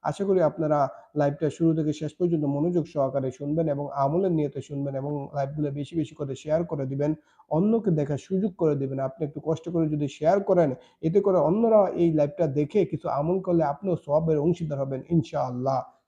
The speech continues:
সদকায়ে জারিয়া হিসেবে যাইতে থাকবে, খালি আমলে আপনার আসতে থাকবে সওয়াবগুলা।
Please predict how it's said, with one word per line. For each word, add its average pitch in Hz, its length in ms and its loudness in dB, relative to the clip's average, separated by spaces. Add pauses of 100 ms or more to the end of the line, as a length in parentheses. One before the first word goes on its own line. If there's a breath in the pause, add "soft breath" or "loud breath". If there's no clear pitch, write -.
সদকায়ে 175 340 0
জারিয়া 190 320 2
হিসেবে 147 360 0
যাইতে 139 260 0
থাকবে, 139 260 0
খালি 135 160 -2
আমলে 147 360 0
আপনার 147 320 -4
আসতে 147 280 -4
থাকবে 143 280 -2
সওয়াবগুলা। 135 580 -2